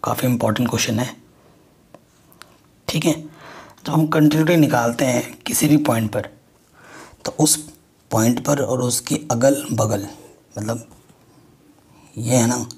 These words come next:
इस point पर अगर मेरे को continuity निकालनी है तो exactly इस point पर, इस point के left, right side पे और left side पे जो एलएचएल, आरएचएल हम निकालते हैं ना, वो उसके neighborhoods होते हैं। उन सभी points पे वो आप एक exact value देता है,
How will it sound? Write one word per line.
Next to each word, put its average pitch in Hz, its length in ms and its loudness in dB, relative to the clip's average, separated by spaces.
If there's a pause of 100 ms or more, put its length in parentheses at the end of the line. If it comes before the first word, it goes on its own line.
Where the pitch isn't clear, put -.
(120)
इस - 120 -2
point 123 300 -2
पर 135 60 0
अगर 131 100 4
मेरे 127 120 2
को 127 80 -2
continuity 113 380 -4
निकालनी 104 360 -4
है 101 60 -10
तो - 120 -12
exactly 120 540 -2
इस - 280 0
point 135 280 2
पर, 147 280 -2 (420)
इस - 160 0
point 127 420 -2
के 139 80 0
left, 117 420 -2 (100)
right 117 200 0
side 131 240 0
पे 147 100 -2
और 143 80 4
left 117 260 0
side 110 320 -2
पे - 180 -18 (800)
जो - 160 0
एलएचएल, 120 460 2
आरएचएल 120 340 2
हम 131 80 2
निकालते 113 420 0
हैं 123 80 -2
ना, 127 60 0
वो 131 300 -4 (640)
उसके 131 200 -2
neighborhoods 127 480 4
होते 110 240 -2
हैं। - 180 -16 (520)
उन 135 120 2
सभी 135 300 4
points 147 400 4
पे 147 100 -4
वो 131 120 0
आप 123 220 -2 (320)
एक - 200 -4
exact 127 380 0
value 120 220 2
देता 101 260 -4
है, 101 140 -10